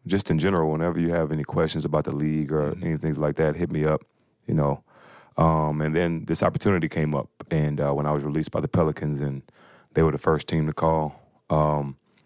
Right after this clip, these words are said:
Speaker 1: Darko called, uh, told me he admired me from afar. Uh, and then, um, you know, I talked to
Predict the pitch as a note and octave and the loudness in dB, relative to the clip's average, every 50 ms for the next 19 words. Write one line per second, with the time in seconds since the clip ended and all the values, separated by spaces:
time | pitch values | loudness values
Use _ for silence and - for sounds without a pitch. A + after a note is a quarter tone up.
0 | _ _ _ _ _ - - _ _ - D#2+ D#2+ D2 D#2+ D#2+ D#2+ - - E2 D#2+ | _ _ _ _ _ -12 -12 _ _ -4 -2 0 2 2 2 2 2 2 0 0
1 | - - E2 E2 D#2+ E2 E2 F2+ A2 G#2+ - - - D#2 D2+ D2 D2 D2 - - | 2 2 2 2 2 2 0 -2 -4 -10 -14 -8 -2 -2 0 0 0 -2 0 0
2 | D#2 D2+ D2+ D2+ D#2 D2+ C#2+ C2+ - - D#2+ D2 D2+ D2+ D2+ D#2 D#2 D#2 D#2 D2 | 0 2 2 0 0 -2 -2 -4 -6 -4 -2 0 0 2 2 2 2 0 -2 -4
3 | - - D#2+ D#2 D2+ - - - E2 D#2+ D#2+ D#2+ E2+ - _ _ _ _ _ - | -2 -2 -2 -2 -2 -2 0 2 2 2 2 0 -4 -8 _ _ _ _ _ -2
4 | E2 D#2 D#2 D2+ D2+ D2 C#2+ - _ - - - - - - - _ _ _ D#2+ | 0 2 2 2 0 -2 -6 -8 _ -20 -20 -20 -20 -20 -20 -20 _ _ _ 0
5 | D#2 D2+ D#2 D2+ D2+ - - - D#2 D2+ D#2 E2 E2 E2+ - - - - - - | 2 2 2 2 0 -2 -2 -2 -2 0 0 -2 -2 -4 -4 -6 -6 -8 -10 -12
6 | - - _ _ _ - F#2 - - - - - - - - - - - D2 | -16 -20 _ _ _ -4 0 0 0 0 2 0 0 0 0 -2 -2 0 0